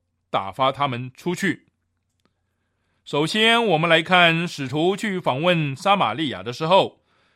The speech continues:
撒玛利亚人在当时是怎样的一个情况？经文上记载：第一，他们领受了神的道，在八章十四节。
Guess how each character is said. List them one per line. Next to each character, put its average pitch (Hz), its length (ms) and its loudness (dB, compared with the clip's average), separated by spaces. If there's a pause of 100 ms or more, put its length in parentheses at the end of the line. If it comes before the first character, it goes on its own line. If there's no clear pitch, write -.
(180)
撒 214 180 2
玛 185 180 4
利 175 120 0
亚 135 140 4
人 135 400 -4
在 143 300 0
当 175 280 -4
时 135 180 -10
是 147 240 -6
怎 98 200 -8
样 131 160 -6
的 117 80 -8
一 127 100 -8
个 117 120 -6
情 98 260 -12
况？ 131 300 -2 (1500)
经 185 160 -4
文 180 100 -2
上 180 160 2
记 170 160 -4
载： 110 400 -4 (340)
第 160 220 -2
一， 214 220 -4 (600)
他 165 160 -2
们 170 340 -2
领 104 280 -6
受 170 260 0
了 104 240 -2
神 117 260 -10
的 170 120 -4
道， 165 320 2 (520)
在 113 240 -6
八 139 220 0
章 147 340 0
十 131 160 -16
四 135 160 -12
节。 120 460 -6